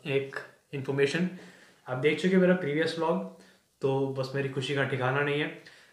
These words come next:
And अभी recently मैं उस बॉक्स को unbox करने वाला हूँ आपके सामने। तो कैसे हो आप लोगों? मैं हूँ बहुत बढ़िया and welcome back to channel once again। Hope you are doing good। So,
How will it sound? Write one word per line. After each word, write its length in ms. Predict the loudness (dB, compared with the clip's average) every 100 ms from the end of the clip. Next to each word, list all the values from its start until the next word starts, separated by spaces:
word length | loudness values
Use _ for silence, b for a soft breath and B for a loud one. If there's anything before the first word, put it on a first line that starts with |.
| B
And 160 | 2 2 0 -12 _ _ -4
अभी 360 | 2 4 4
recently 500 | 2 0 -2 -2 -2
मैं 80 | 0
उस 100 | 0
बॉक्स 340 | 2 0 0 -4
को 140 | -4
unbox 360 | -2 -2 -2 -2
करने 240 | -2 0
वाला 140 | 0
हूँ 200 | 0 -2
आपके 240 | -4 -2 -4
सामने। 480 | -4 -4 -4 -2 -4 -8 -18 b b b -10
तो 160 | -8 2
कैसे 220 | 4 6
हो 60 | 4
आप 80 |
लोगों? 200 | 4 4
मैं 120 | 2 2
हूँ 80 |
बहुत 160 | 2 2
बढ़िया 340 | 4 2 0
and 280 | 0 0 -2 -6 B B B B _ -2
welcome 280 | 0 4
back 160 | 4 4
to 60 | 2
channel 280 | 2 2
once 140 | 0 2
again। 160 | 0 0 -6 -20 -2
Hope 140 | 0 4
you 120 | 4
are 100 | 6
doing 160 | 6 4
good। 80 | 0 B B B B -8 2
So, 220 | 2 2